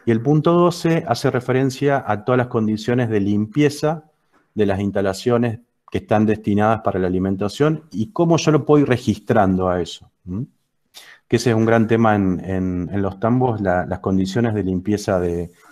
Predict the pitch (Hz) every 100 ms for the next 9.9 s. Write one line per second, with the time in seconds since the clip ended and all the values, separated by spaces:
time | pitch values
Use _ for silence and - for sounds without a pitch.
0 | - _ 101 95 95 120 120 117 113 101
1 | 113 147 156 156 113 98 92 98 107 113
2 | 110 95 92 107 104 95 - 92 95 98
3 | 90 90 - - - _ _ _ _ _
4 | _ 95 92 90 87 82 - - - _
5 | - - - - - _ _ - 139 139
6 | 135 135 131 127 127 127 120 117 113 -
7 | _ _ _ _ _ _ - _ - 185
8 | 190 - 190 190 190 190 - 175 170 170
9 | 156 143 127 120 107 - - -